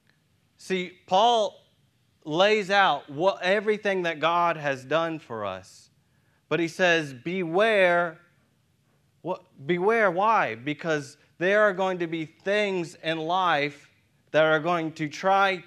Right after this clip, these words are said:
to cheat us from what's been given to us freely by the grace of God.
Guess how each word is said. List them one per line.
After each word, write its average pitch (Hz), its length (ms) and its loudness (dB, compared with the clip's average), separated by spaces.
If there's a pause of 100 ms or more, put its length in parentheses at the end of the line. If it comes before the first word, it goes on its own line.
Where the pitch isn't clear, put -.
to 156 200 -6
cheat 247 640 -6
us 151 680 0 (640)
from 180 260 -2
what's 180 300 0
been 160 380 -2
given 202 500 2
to 147 240 -4
us 139 500 -2 (280)
freely 180 580 0
by 135 200 2
the 135 120 -4
grace 135 360 -4
of 127 100 -8
God. 104 380 -4